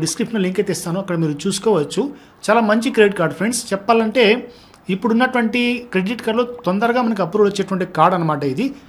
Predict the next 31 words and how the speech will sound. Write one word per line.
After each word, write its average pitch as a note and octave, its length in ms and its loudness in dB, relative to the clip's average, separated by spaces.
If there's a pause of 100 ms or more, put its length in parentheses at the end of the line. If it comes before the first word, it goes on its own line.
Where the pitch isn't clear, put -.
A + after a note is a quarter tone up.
(320)
అన్ని B3 280 4
క్రెడిట్ A#3+ 240 4
కార్డ్స్‌లోకెల్లా G#3 600 4 (540)
మనకి F#3 260 -2
ఫాస్ట్ G3 300 4
అప్రూవల్ G3+ 220 2
అయితే G3+ 120 -2
ఇప్పుడు F#3 200 -2
రావడం E3+ 260 2
జరుగుతుంది. D3+ 400 -2 (420)
So, - 60 -6 (120)
డిస్క్రిప్షన్‌లో B3+ 460 -2
మీరు A3+ 220 4 (100)
అప్లై G3+ 260 2
చేస్తుంటే G#3 300 0 (100)
లింక్ G#3+ 180 0
అయితే G#3+ 200 4
దీనికి D#3 220 2
ఇచ్చాను, F#3 280 -2
వెంటనే F#3 280 0
అక్కడికి F#3+ 260 -2
వెళ్ళి A3 240 2 (320)
మీరు F#3+ 220 4
ట్రై E3 200 2
చేసుకోవచ్చు. E3+ 540 0 (400)
మరి C4 200 0
ఈ - 20 0 (120)
కార్డు A3+ 220 6
యొక్క B3+ 120 2 (100)
బెనిఫిట్స్ G3+ 360 0
మనం G3+ 120 2